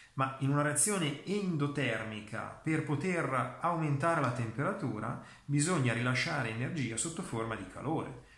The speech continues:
Quindi bisognerebbe attivare esattamente la reazione opposta, che è quella da destra verso sinistra, mentre quella endotermica, ricordo che è da sinistra verso destra. Ma per attivare, eh, la reazione da destra verso sinistra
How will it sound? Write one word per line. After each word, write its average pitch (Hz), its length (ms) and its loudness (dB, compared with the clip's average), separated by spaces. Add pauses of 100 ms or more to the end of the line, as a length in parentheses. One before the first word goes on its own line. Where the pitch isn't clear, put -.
(120)
Quindi 165 360 2
bisognerebbe 143 600 4
attivare 131 540 0
esattamente 123 720 0
la 131 80 2
reazione 120 480 0
opposta, - 840 -4 (100)
che 131 140 -4
è 127 100 -6
quella 113 720 -2
da 127 200 2
destra - 600 -2
verso 113 360 0
sinistra, - 760 -2 (200)
mentre 104 240 -8
quella 107 200 -6
endotermica, 101 600 -8
ricordo 101 420 -8
che - 320 -14 (420)
è - 280 -2
da - 140 -6
sinistra 117 600 -2
verso 104 380 -6
destra. - 440 -8 (840)
Ma 143 140 2
per - 280 -2
attivare, 160 720 4
eh, 123 440 2
la 127 100 4
reazione 139 640 2
da 113 100 2
destra 135 360 0
verso 123 260 -2
sinistra - 760 -2